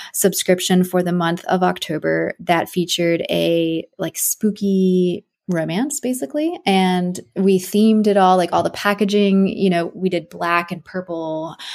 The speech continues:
um, for all the packaging, and everything was super fun and festive, and everyone loved it. And so we thought, "Well, okay, let's do it again for the holidays." And so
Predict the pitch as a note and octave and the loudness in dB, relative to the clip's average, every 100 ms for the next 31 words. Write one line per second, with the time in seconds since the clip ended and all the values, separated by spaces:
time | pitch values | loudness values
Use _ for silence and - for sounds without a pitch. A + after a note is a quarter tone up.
0 | - - - F3 D3+ D3+ D3+ F3 - F3 | -12 -12 -6 -4 -2 -2 -4 -4 2 2
1 | F3+ E3 E3 F3 E3 E3 D#3 E3+ F3+ E3+ | 2 0 0 -2 -2 0 0 0 -2 -4
2 | D#3+ - E3+ E3+ - E3 E3 D#3+ E3+ - | -4 -2 -2 -2 -2 -2 0 -2 -4 -2
3 | D#3+ - D3+ D#3 E3 - E3+ E3+ E3 - | -2 0 0 0 -2 -2 -2 -2 -4 0
4 | F3+ F#3+ A3 G#3 F#3 D#3 - - E3+ - | 2 4 4 6 4 2 -2 2 2 2
5 | F3+ - E3+ F3 D#3+ - - D#3 D#3+ - | 0 -2 -6 -4 -4 -6 -6 -4 -4 -6
6 | - F3 E3+ - E3 D#3+ D#3+ - E3 E3+ | -6 -8 -6 -6 -6 -6 -10 -6 -6 -2
7 | A#3+ A3 - B1+ F3+ - F3+ - F3 E3+ | -2 -2 -2 -4 -4 -6 -6 -4 -2 -2